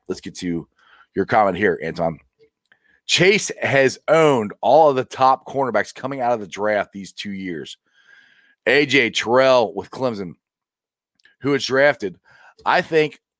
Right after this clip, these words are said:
like, top five last year. Clemson had to take him <laughs> off Chase <laughs> in the,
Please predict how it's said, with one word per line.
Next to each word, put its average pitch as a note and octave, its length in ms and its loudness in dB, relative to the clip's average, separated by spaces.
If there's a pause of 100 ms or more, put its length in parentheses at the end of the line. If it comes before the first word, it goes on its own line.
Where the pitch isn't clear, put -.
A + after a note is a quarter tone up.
like, A#2 280 -4
top C#3+ 260 -2
five C3 400 4
last F#2 280 -8
year. D#2+ 100 -10
Clemson D3+ 580 -8 (520)
had C#3 260 -2
to A#2+ 120 -16
take D3+ 360 -4
him C#3 320 -6
<laughs> - 60 -20
off - 360 0
Chase - 800 -2 (220)
<laughs> - 240 -20 (580)
in A#2+ 240 -10
the, B2 80 -14